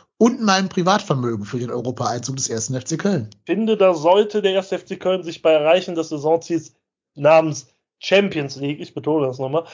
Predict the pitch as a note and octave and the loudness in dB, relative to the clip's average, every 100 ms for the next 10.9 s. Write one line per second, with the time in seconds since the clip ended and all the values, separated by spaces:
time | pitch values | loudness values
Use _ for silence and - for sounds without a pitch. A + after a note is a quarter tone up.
0 | - - D#3 D#3 - E3+ F#3+ G#3+ D3+ C3 | -20 0 2 2 0 2 2 2 -2 -6
1 | - C3 A#2+ A2+ A#2 _ _ - A#2+ A#2+ | -2 -2 -2 -4 -14 _ _ -4 -2 -2
2 | - C3 - F3 F3 C#3+ C3 - C3+ D#3+ | -2 -2 4 4 4 4 2 2 2 4
3 | D#3 C#3+ - C#3 C#3+ - C#3+ A#2 D3+ E3+ | 2 0 0 -2 -2 -2 -2 0 0 0
4 | - D3+ D#3 D3 C#3+ C3+ C#3 C#3+ C3 C3 | 2 0 2 -2 -2 0 0 0 0 0
5 | B2+ B2+ B2 A#2+ B2 A#2+ A2 G#2 G2+ _ | -2 -4 -4 -4 -4 -4 -4 -4 -8 _
6 | _ _ _ _ _ _ _ _ _ F#3+ | _ _ _ _ _ _ _ _ _ 4
7 | F3 - - _ _ _ _ _ A#2+ A#2 | 4 4 -4 _ _ _ _ _ 0 0
8 | A#2+ A#2 F#3 G#3+ - _ _ A2 A2 A#2+ | 0 -2 0 -2 -4 _ _ -4 -2 0
9 | A2+ A2 G2+ G2+ A2+ - G#2 G2+ G#2 G#2+ | -2 -2 0 0 -2 -2 -6 -4 -4 -4
10 | A2 G#2 F#2+ F#2 F2+ - F2+ F#2 | -2 -2 -2 -4 -8 -10 -8 -8